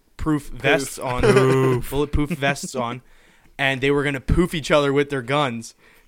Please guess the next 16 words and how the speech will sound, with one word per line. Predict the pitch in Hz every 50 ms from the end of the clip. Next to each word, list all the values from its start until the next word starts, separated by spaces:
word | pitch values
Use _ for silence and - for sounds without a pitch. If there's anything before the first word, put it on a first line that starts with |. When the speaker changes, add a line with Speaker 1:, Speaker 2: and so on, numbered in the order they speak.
| _ - - - - - - - - 427 - 254 - - - - - - -
Speaker 1:
So | - - - 160 143 - - - -
the | 175 165
one | 143 143 170 190 190
guy | 185 185 185 190
was | 175 175 160 135
like, | 151 143 135 - - - _ _
"All | - 156 170
right, | 147 127 139 - - - - -
I've | - 139 151 147
got | 170 170 -
the | 156
vest | 143 127 151 160 185 - -
on. | 147 135 127 123 - _ -
Shoot | - - - - - 160 180 214 226 190
me | 180 156 151 156
with," | 151 147 151 151 -